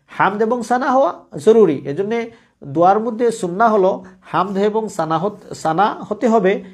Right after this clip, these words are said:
এবং রাসূলুল্লাহ সাল্লাল্লাহু আলাইহি ওয়াসাল্লামের উপর, এ, দুরূদ, এ, পড়তে হবে, কারণ এই সূরা ফাতিহা দ্বারা কিন্তু আমাদেরকে এটাই শিক্ষা দেওয়া হয়েছে। সূরা ফাতিহা দ্বারা আমাদের কি কি শিক্ষা দেওয়া হয়েছে, এটা ইনশাআল্লাহ আমরা, আহ, সূরা ফাতিহার শেষ পর্যায়ে গিয়ে আলোচনা করব।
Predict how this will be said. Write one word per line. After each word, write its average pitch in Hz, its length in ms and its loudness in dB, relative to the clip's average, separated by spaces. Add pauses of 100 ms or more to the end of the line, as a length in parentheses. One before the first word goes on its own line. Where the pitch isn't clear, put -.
এবং 170 420 0
রাসূলুল্লাহ 208 500 2
সাল্লাল্লাহু 180 520 0
আলাইহি 151 360 0
ওয়াসাল্লামের 190 520 -2
উপর, 175 260 0 (300)
এ, 156 200 4
দুরূদ, 175 280 6
এ, 147 580 -4
পড়তে 226 280 0
হবে, 131 200 -2
কারণ 175 280 0
এই 226 140 0
সূরা 233 300 0
ফাতিহা 208 380 0
দ্বারা 226 180 0
কিন্তু 226 220 -4
আমাদেরকে 226 400 -2
এটাই 247 460 -2
শিক্ষা 240 300 -2
দেওয়া 151 200 2
হয়েছে। 131 320 -2 (440)
সূরা 180 240 2
ফাতিহা 196 280 2
দ্বারা 214 180 2
আমাদের 214 280 0
কি 269 220 -2
কি 254 140 -2
শিক্ষা 180 320 -2
দেওয়া 156 240 2
হয়েছে, 170 240 0
এটা 185 240 0
ইনশাআল্লাহ 165 500 -2 (380)
আমরা, 160 320 2
আহ, 151 800 0
সূরা 151 240 0
ফাতিহার 147 440 -2
শেষ - 300 -4
পর্যায়ে 147 420 0
গিয়ে 139 140 0
আলোচনা 156 400 0
করব। 131 420 -2